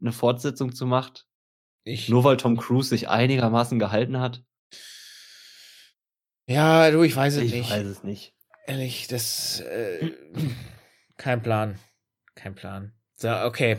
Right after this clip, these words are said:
Speaker 2: Top Gun zwei, was noch?
Speaker 1: Top,
Speaker 2: Top
Speaker 1: Top Gun zwei. Bad Boys Forever.
Speaker 2: Ja, hab ich auch gesehen.
Speaker 1: <laughs>
Speaker 2: Stimmt.
Speaker 1: Auch, auch total geil. So, Will Smith denkt sich, er,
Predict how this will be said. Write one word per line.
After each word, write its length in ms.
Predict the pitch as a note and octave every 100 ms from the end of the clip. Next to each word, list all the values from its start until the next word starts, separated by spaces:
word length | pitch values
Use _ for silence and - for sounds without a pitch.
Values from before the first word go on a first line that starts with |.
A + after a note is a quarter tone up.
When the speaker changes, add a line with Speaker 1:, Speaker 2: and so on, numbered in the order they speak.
| -
Speaker 2:
Top 180 | C3+
Gun 160 | - B2
zwei, 400 | - B2+ B2+ C3
was 120 | B2+
noch? 240 | A#2+ D#3+ -
Speaker 1:
Top, 300 | - B2 A#2
Speaker 2:
Top 100 | D3+
Speaker 1:
Top 140 | A#2
Gun 120 | A#2
zwei. 240 | G#2+ A2+ G2+ - _ _
Bad 500 | G2+ - A#2+ C3 -
Boys 320 | A#2 A#2+ A#2+
Forever. 680 | - G2+ A2+ A2+ C#3 D#3 _ _ _
Speaker 2:
Ja, 580 | A#2+ A#2+ C#3 C#3 C3+ C3
hab 80 | C3
ich 120 | C3
auch 160 | - C3+
gesehen. 340 | C#3 B2 B2+ A#2+
Speaker 1:
<laughs> 100 | A#2
Speaker 2:
Stimmt. 300 | - - B2+
Speaker 1:
Auch, 200 | A#2 B2+ - -
auch 220 | A#2 A#2+
total 420 | B2 B2+ C3+ C3
geil. 420 | B2+ C3 C#3+ C#3
So, 300 | A2+ A#2 A2+
Will 200 | A2+ A2
Smith 340 | A2 A2+ A#2 A#2+
denkt 260 | G#2+ A2
sich, 180 | A#2+ A#2
er, 680 | - G#2 G2+ - G2+ G2 G2+